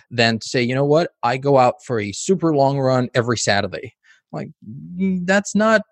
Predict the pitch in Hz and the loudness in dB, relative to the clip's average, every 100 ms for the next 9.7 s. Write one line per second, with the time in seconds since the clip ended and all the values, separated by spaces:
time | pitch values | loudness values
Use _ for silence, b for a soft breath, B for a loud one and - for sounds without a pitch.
0 | 170 165 - 170 - 208 208 190 233 170 | -14 -14 -8 -4 0 0 0 -2 0 0
1 | 123 127 - 180 190 - 156 156 - 135 | 0 -2 -2 0 0 2 4 2 0 -4
2 | 123 131 123 127 117 - - 139 135 135 | 0 0 0 2 2 0 0 2 2 0
3 | - b b _ 139 143 113 98 98 - | -12 b b _ 2 2 4 2 0 -2
4 | 147 151 123 113 - - b b - 117 | -2 2 2 0 -2 -12 b b -2 2
5 | 120 113 127 135 107 - 120 123 120 - | 2 2 -2 -2 -2 -2 0 2 0 0
6 | 120 120 113 - - 120 113 107 107 - | 4 4 2 -6 -2 2 2 2 0 -2
7 | 104 101 110 104 - 117 113 104 104 104 | -2 -2 0 -2 0 0 2 2 2 2
8 | 101 98 95 104 101 98 98 98 104 104 | 0 -2 0 2 2 2 -2 0 0 2
9 | 104 101 98 98 95 - | 0 0 -4 -6 -4 -2